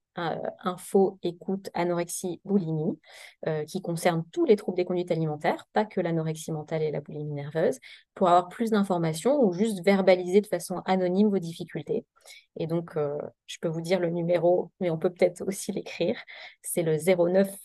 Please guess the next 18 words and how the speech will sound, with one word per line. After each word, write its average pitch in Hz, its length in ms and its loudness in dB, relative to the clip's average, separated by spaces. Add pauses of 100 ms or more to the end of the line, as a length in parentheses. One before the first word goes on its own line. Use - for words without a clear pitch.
(280)
soixante-neuf 202 760 2
trois 196 200 4
cent 196 160 -4
vingt-cinq 160 540 -2 (100)
neuf 170 240 -2
cents. - 220 -12 (200)
Et 175 60 -4
donc, 165 240 -2
tous - 140 0
les 190 160 8
jeudis, 180 340 0
par 185 140 -2
exemple, 180 260 -2
il - 40 0
y - 20 2
a 165 40 0
des 151 260 2
médecins 160 460 -2